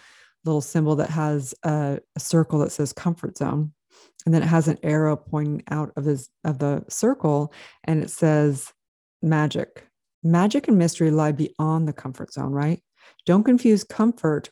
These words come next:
with happiness, right? We all think, and I remember thinking this as a little girl, thinking that one day you'd, like, arrive to some place in your life and it would all work out <laughs> and, like,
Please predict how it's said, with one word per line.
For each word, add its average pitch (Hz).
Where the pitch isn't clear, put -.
with 160
happiness, 160
right? 165
We 208
all 214
think, 208
and 170
I 180
remember 202
thinking 170
this 151
as 147
a 160
little 151
girl, 147
thinking 202
that 165
one 185
day 156
you'd, 151
like, 156
arrive 147
to 147
some 147
place 147
in 156
your 143
life 143
and 156
it 165
would 151
all 165
work 170
out 151
<laughs> -
and, 170
like, 160